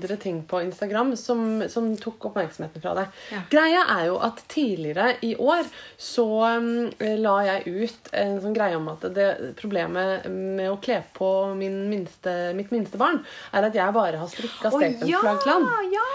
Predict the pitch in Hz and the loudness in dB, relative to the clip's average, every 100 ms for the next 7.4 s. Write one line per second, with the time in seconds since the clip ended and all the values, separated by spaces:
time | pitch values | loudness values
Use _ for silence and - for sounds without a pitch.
0 | 554 359 226 262 302 254 240 254 240 226 | -4 -4 -4 -2 4 6 6 6 4 4
1 | 208 226 269 202 220 226 214 190 214 240 | 2 2 0 0 0 0 2 2 0 -2
2 | 190 165 185 226 208 - 180 254 - 233 | -4 -4 -2 -2 -4 -6 -6 -2 -2 -2
3 | 190 160 - 170 180 190 185 240 240 240 | -4 -4 0 0 0 -2 0 2 4 4
4 | 254 175 170 208 208 240 262 277 339 269 | 2 2 0 -4 0 0 2 0 2 0
5 | - 226 403 403 - - 285 247 247 247 | -2 2 2 2 -2 4 4 4 2 -2
6 | - 170 147 196 160 151 165 185 175 170 | 0 0 2 -2 -2 -2 -2 0 0 0
7 | 311 - 233 285 | -2 0 4 4